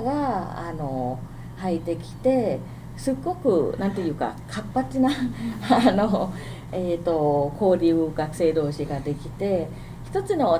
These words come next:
特徴として、留-、あの、ジーエスアイディー、あの、国際開発研究科は、あの、留学生が多いんですが、日本人学生も、まあ、二十パーセント、三十パーセントいて、その彼らの交流がとっても、あの、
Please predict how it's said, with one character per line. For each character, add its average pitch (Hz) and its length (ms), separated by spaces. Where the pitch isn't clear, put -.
特 190 220
徴 254 160
と 254 160
し - 100
て、 262 320
留-、 233 240
あ 208 100
の、 185 300
ジ 240 120
ー - 20
エ 262 40
ス 262 100
ア - 20
イ 254 80
デ 247 80
ィ 226 160
ー、 - 40
あ 156 100
の、 151 80
国 196 160
際 269 140
開 294 100
発 - 140
研 247 120
究 240 160
科 233 100
は、 226 120
あ 190 100
の、 175 140
留 233 180
学 269 140
生 262 140
が 214 100
多 254 120
い 269 60
ん 247 40
で 196 140
す 214 120
が、 254 260
日 233 140
本 240 220
人 226 200
学 196 220
生 196 240
も、 320 240
ま 185 160
あ、 - 20
二 180 160
十 196 120
パ 180 180
ー 170 60
セ 175 120
ン 151 100
ト、 - 120
三 170 240
十 185 100
パ 165 200
ー 160 60
セ 160 120
ン 147 100
ト - 260
い 135 60
て、 185 380
そ 320 160
の 330 280
彼 339 260
ら 240 180
の 185 320
交 233 180
流 226 220
が 214 120
と 220 140
っ 220 40
て - 180
も、 285 280
あ 190 120
の、 160 420